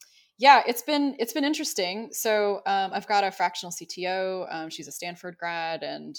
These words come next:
um, used to work at Google and Amazon. And, um, I've got a fractional C M O that was in the beauty space that's been helping us with go-to-market strategy type stuff. So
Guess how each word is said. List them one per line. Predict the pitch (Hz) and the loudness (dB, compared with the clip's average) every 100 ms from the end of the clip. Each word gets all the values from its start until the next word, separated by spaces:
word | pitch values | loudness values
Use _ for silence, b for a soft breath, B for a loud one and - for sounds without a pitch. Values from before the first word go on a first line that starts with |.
| - | -14
um, | 165 151 143 139 139 | -12 -10 -12 -14 -16
used | 170 156 | -12 -10
to | 156 | -12
work | - | -16
at | - | -12
Google | 180 170 165 | -10 -8 -10
and | 160 | -8
Amazon. | 180 180 175 170 170 165 165 | -10 -8 -8 -8 -8 -10 -12
And, | - 160 160 160 147 - | -10 -8 -10 -12 -16 -12
um, | 160 156 - | -10 -10 -10
I've | 156 | -10
got | 156 | -10
a | |
fractional | - 151 - 226 | -8 -12 -12 -14
C | - 196 | -14 -10
M | 185 180 | -10 -8
O | 175 170 | -8 -8
that | - - | -12 -14
was | 165 - | -14 -12
in | 190 | -12
the | |
beauty | 175 175 175 | -10 -12 -10
space | - 170 170 170 | -8 -8 -8 -12
that's | - | -18
been | - | -20
helping | 160 151 160 | -18 -18 -16
us | 151 - | -14 -14
with | - | -14
go-to-market | 143 170 185 - | -14 -10 -12 -12
strategy | 175 170 165 | -10 -10 -12
type | 170 160 | -16 -18
stuff. | - 160 - | -12 -10 -8
So | 175 165 | -10 -10